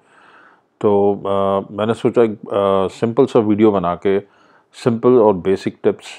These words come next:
एक बार, अ, अ, कॉम्पैक्ट, कंसाइज और शॉर्ट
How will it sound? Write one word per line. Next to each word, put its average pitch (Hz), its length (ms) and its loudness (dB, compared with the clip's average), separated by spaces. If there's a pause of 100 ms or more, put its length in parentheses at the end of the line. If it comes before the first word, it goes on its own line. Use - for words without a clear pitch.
(240)
एक 98 160 -6
बार, 101 160 4 (380)
अ, 90 420 -6 (1400)
अ, 101 280 -4
कॉम्पैक्ट, 104 680 -2
कंसाइज 101 800 -4 (180)
और 95 200 -4
शॉर्ट - 300 -2